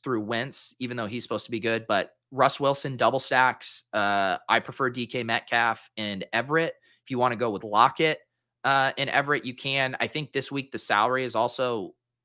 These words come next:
light enough that you could also just go with, uh, you could just premium double stack it with Metcalf and Lockett. Um, and then on the bringbacks, I love Jonathan Taylor. I mean, at this price tag,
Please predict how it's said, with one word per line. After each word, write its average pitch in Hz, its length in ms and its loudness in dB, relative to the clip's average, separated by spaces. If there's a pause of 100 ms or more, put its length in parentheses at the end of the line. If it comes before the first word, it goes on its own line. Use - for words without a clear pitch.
(220)
light 107 320 2
enough 170 360 2
that 123 140 0
you 117 100 -6
could 110 100 0
also 139 280 4
just 107 280 -6
go 113 180 0
with, 101 500 -2 (520)
uh, 98 400 0 (800)
you 151 140 -6
could 139 100 -4
just 131 180 -4
premium 131 360 -4
double 101 220 0
stack 90 320 -4
it 71 160 -10 (120)
with 104 120 -6
Metcalf 104 560 -2
and 101 240 -6
Lockett. 90 400 -4 (440)
Um, 107 480 4
and 147 140 0
then 151 80 4
on 147 140 2
the 101 60 -4
bringbacks, 135 720 4 (100)
I 139 100 -2
love 123 320 2
Jonathan 131 420 -2
Taylor. 117 480 -2 (280)
I 135 40 -4
mean, 127 120 0
at 123 120 -2
this 156 140 -2
price 123 300 2
tag, 151 420 4